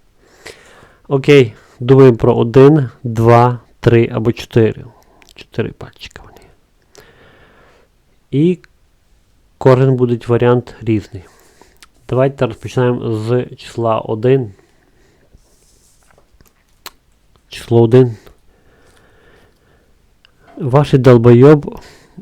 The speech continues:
походу, задумався про майбутнє.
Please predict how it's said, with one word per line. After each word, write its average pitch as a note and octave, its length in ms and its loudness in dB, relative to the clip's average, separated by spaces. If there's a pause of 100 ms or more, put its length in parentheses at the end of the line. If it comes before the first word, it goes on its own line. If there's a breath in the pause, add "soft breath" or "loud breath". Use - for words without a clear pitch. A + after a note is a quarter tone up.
(480)
походу, C3+ 540 2
задумався B2 720 4 (1700 loud breath)
про C#3 140 6
майбутнє. C#3 800 4